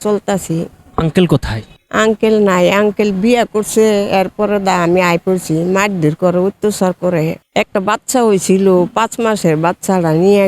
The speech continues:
Speaker 1: গেছে, দূরে ছাড়ান লইছে দেখিয়া। বাচ্চা নিয়ে গেছে, এর, এর অত্যাচার হয়ে আমি ঢাকা শহর আইছি।
Speaker 2: কত বছর আগে আসছে?
Speaker 1: এই তিরিশ বছর, আমি কমলাপুর তিরিশ বছর ধরে আইছি।
Speaker 2: আপনার যে সন্তান আছে, ছেলে সন্তান না মেয়ে সন্তান ছিল?
Speaker 1: ছেলে।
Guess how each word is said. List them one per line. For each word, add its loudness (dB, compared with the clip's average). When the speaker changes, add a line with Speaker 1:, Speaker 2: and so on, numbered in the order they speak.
Speaker 1:
গেছে, 0
দূরে 4
ছাড়ান 2
লইছে -2
দেখিয়া। -2
বাচ্চা -2
নিয়ে 2
গেছে, -2
এর, 2
এর 0
অত্যাচার -2
হয়ে 2
আমি 2
ঢাকা -4
শহর 0
আইছি। -6
Speaker 2:
কত -4
বছর 0
আগে -16
আসছে? -16
Speaker 1:
এই 4
তিরিশ 2
বছর, 0
আমি 2
কমলাপুর 0
তিরিশ 0
বছর -2
ধরে 2
আইছি। -4
Speaker 2:
আপনার -6
যে 2
সন্তান 2
আছে, -6
ছেলে 0
সন্তান -2
না 2
মেয়ে 0
সন্তান 0
ছিল? -14
Speaker 1:
ছেলে। 2